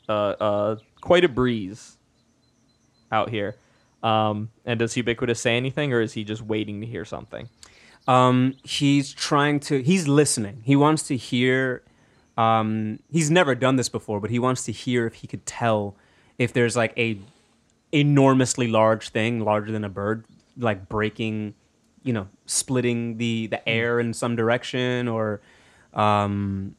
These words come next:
Speaker 2: or anything, or if he hears anything. Us-, usually he doesn't need to talk to the wind for it to talk to him. He just listens.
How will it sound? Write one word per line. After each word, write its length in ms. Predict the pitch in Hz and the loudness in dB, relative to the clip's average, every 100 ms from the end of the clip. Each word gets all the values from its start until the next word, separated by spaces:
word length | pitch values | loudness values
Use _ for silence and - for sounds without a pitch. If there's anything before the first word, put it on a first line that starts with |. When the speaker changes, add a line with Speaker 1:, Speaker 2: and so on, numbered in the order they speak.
| - | 4
Speaker 2:
or 160 | 123 | 6
anything, 360 | 143 135 120 107 | 6 4 0 -4
or 100 | 113 | -4
if 80 | 110 | -4
he 80 | 110 | -2
hears 220 | 120 117 | -2 0
anything. 240 | 107 104 107 135 | -2 -4 -2 -2
Us-, 120 | 131 | -4
usually 480 | 139 135 156 165 165 | -10 -2 0 0 -2
he 100 | 131 | 0
doesn't 240 | 147 147 117 | 0 0 0
need 200 | 127 113 | -2 -2
to 200 | 110 101 _ _ _ - | -6 -8 _ _ _ -2
talk 380 | 120 113 - | 2 4 2
to 260 | - 113 101 | -4 -4 -4
the 100 | 101 | -4
wind 320 | 98 107 104 | -4 -4 -6
for 120 | 98 101 | -6 -8
it 60 | - | -10
to 60 | |
talk 280 | - 104 92 | -10 -10 -10
to 60 | 107 | -12
him. 240 | 104 95 | -10 -8
He 100 | 95 | -8
just 140 | 104 98 | -10 -12
listens. 480 | 101 95 - - | -14 -14 -20 -20